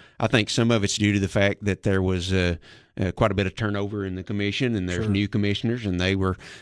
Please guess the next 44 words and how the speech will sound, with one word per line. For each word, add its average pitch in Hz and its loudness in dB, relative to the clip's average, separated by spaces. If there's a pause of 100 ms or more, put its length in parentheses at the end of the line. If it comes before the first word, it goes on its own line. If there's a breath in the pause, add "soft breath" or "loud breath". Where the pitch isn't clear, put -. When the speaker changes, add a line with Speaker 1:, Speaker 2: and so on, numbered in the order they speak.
Speaker 1:
very 110 4
willing 107 4
to 98 -2
come 101 0
in 104 0
and, 92 -4
and 92 -2
have 98 -2
that 98 -2
kind 98 0
of 92 -6
rapport 95 0
with 92 -4
the, 90 0 (640 loud breath)
uh, 76 -2 (280)
with 104 0
the 107 -2
school 127 4
board. 92 4
And 90 2
so 98 4
I 117 4
think 147 2
it's - -6
great. 95 -4
You 107 -4
know, 95 -4
we, 53 -10 (340 soft breath)
we 120 4
have 139 4
to 117 0
work 95 0
together. 90 -2
There's, 101 -2
there 104 2
doesn't 104 2 (140)
need 107 2
to 98 2
be 95 4
any 95 2
kind 95 0
of, 85 -2 (120)
uh, 87 0 (520 loud breath)
animosity. 104 2